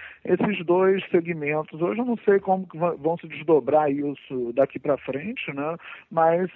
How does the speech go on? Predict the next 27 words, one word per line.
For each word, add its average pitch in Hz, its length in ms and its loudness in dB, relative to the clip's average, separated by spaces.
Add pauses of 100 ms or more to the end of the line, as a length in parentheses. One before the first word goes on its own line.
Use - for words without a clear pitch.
(120)
é, 165 420 2
eu 170 80 4
acho 175 160 2
que - 100 -14
fica - 160 -2
afastada 190 640 4
essa - 120 -6
hipótese, 113 580 -2
né? 139 320 -4
Eu, 160 100 4
o 165 460 2
que - 80 2
eu, 208 340 8
o 165 40 -6
que - 100 0
eu 196 100 4
venho 180 180 -2
observando 165 580 -2
é 233 40 -8
que 196 100 -14
vai, 220 260 4
tá 196 160 2
tendo 214 220 0
um 220 60 -2
sangramento 175 680 2
muito 196 380 -2
grande 170 560 0